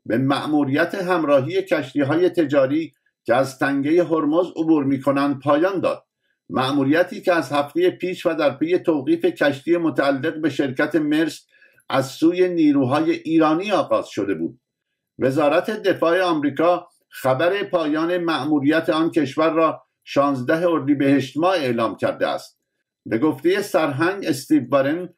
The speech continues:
سخنگوی پنتاگون، وزارت دفاع آمریکا این تصمیم در پی چند روز همراهی کشتی‌های تجاری آمریکایی و بریتانیایی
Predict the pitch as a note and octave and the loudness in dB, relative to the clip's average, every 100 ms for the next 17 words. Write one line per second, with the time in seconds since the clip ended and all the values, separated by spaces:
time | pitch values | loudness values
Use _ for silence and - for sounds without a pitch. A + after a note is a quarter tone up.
0 | _ _ - A#2+ C3 D3 C#3+ D#3+ G3 G3 | _ _ -4 -2 0 0 0 0 0 -2
1 | F#3 D3+ D3+ C#3+ D#3+ F3+ - _ _ _ | -2 0 0 0 0 -2 -8 _ _ _
2 | - C3+ C#3 C#3+ D3+ - G3+ F3+ D#3 E3 | -2 0 2 2 2 -2 -4 -2 0 2
3 | F3 F3+ D#3+ C#3+ C3 D#3 E3 E3 _ _ | 2 2 -2 -4 -2 0 0 -2 _ _
4 | - D#3 F#3+ F#3 D3+ - D#3 F#3 F3+ D#3 | -4 -2 0 0 -2 -4 -4 -2 0 0
5 | C3+ E3 F3+ E3+ D#3+ E3+ F3 F3+ F3 B2 | 2 2 2 0 0 0 2 0 0 -2
6 | D3+ C#3+ C#3 C3 E3 E3+ D#3+ C3+ - C3+ | 0 2 2 2 0 0 -2 -2 -2 0
7 | D3 F3 E3+ D#3 C#3+ C3+ C#3 E3+ D#3 C#3+ | 2 0 0 0 4 2 2 0 0 -2
8 | C3+ F3+ D3 D#3 D#3+ F3 D#3+ C#3 C3 C3 | 0 2 2 2 2 2 2 2 0 -2
9 | C3+ C3+ B2 D#3 | 2 0 0 -2